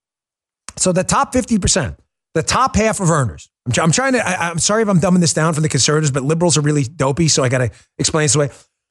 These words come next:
The top fifty earners in your neighborhood paid ninety-seven point seven percent of all federal income taxes, <coughs> while the bottom fifty percent of earners paid the remaining two point three percent.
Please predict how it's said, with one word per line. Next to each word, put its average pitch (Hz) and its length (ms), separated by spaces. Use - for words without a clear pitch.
The 185 120
top 226 320
fifty 226 360
earners 180 380
in 151 120
your 160 120
neighborhood 120 480
paid 135 200
ninety-seven 147 640
point 139 280
seven 151 340
percent 147 380
of 117 80
all 135 140
federal 143 360
income 165 240
taxes, - 460
<coughs> - 1200
while 165 240
the 156 180
bottom 175 580
fifty 202 300
percent 202 280
of 190 80
earners 208 360
paid 160 240
the 147 100
remaining 147 760
two 151 380
point 127 400
three 131 220
percent. - 1120